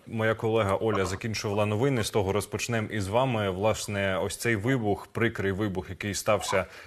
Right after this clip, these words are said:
е, на Одещині, внаслідок чого загинули дві людини. Бачимо на відео, що там, е, насправді досить велика група людей була. Можливо, є якісь нові подробиці, і чому люди в регіоні ігнорують і все одно йдуть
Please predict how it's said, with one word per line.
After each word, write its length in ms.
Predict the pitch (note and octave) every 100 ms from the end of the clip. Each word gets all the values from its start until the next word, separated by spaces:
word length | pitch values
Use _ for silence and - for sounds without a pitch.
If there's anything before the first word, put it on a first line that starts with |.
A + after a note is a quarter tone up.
| -
е, 300 | F2 F2+ F#2
на 480 | F#2 F2 G2+ G2+ G2
Одещині, 840 | A#2 G#2 B2+ C#3 - A2+ G#2+ G2+ F#2
внаслідок 600 | F#2 F#2 G#2 - G2+ F#2+
чого 280 | A#2 G#2+ F#2+
загинули 480 | F#2+ G2+ G#2+ F#2+
дві 220 | F2+ F2+ G#2
людини. 400 | G2 C3 C3+ G2
Бачимо 380 | G#2 - G2+
на 120 | G2 G2
відео, 340 | A#2 A2 G2
що 260 | - G2 F#2+ - -
там, 320 | - A#2 A2 F#2+
е, 80 |
насправді 500 | F#2+ F#2 G#2 G#2 F2+
досить 360 | F#2+ G2+ G#2 F2+
велика 420 | G#2 A2+ A#2 F#2+
група 380 | E2+ G#2 F2+ F#2
людей 260 | F2+ F#2+ F#2
була. 480 | F2 G2 B2 A#2
Можливо, 560 | F#2 D#2+ G#2 G2 A2+ A2
є 100 | B2
якісь 320 | A#2 G#2+ -
нові 280 | A2 G#2 F#2+ - - -
подробиці, 600 | - G2 B2+ A#2+ A2+ G2+
і 240 | G2 G2 F2+ - -
чому 380 | - A#2+ C3
люди 280 | A2 B2 G#2
в 40 | F#2
регіоні 520 | F2+ F#2+ B2 A#2 F#2+
ігнорують 720 | C#2+ E2 G2 G#2 B2+ A2 -
і 40 | F2
все 200 | - F2+
одно 280 | F2 G#2
йдуть 360 | F#2+ F2 -